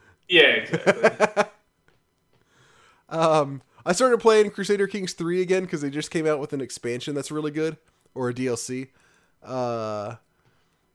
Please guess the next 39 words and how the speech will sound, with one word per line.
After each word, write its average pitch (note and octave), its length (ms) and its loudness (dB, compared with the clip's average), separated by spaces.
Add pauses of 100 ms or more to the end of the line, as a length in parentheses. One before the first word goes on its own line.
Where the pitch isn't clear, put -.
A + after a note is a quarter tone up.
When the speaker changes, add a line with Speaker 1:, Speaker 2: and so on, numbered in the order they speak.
(1040)
Speaker 2:
it's, E3 260 -4
um, C#3+ 300 2
you D#3+ 120 -6
basically F3 500 2
ca-, D#3+ 200 -8
have, D3+ 320 -2
like, D3 280 0
your C#3+ 280 -2
throne B2+ 440 -4
room G#2 340 -8
now. F2 320 -14 (600)
Speaker 1:
Hmm. G3 100 -6 (200)
Speaker 2:
And, C3+ 320 -4
uh, B2+ 100 -2
you C3+ 220 -2
can, C#3 460 -4 (220)
you C#3+ 180 -16
can D#3 100 -6
have D3+ 220 0
artifacts C#3+ 580 -4
in D#3 80 -4
it C#3+ 120 -2
that C3 100 -10
give B2+ 220 -8
you C3 140 -6
prestige B2+ 720 -6
and, A#2+ 140 -10
and A#2 160 -12
various A#2 440 -6
bonuses A#2+ 500 -6
and A#2 100 -10
things B2 220 -8
like A#2+ 180 -8
that. B2 300 -4
And C3 140 -10
you C3 80 -4
can C3 140 -8
have C3+ 380 -4
people, C3 440 -8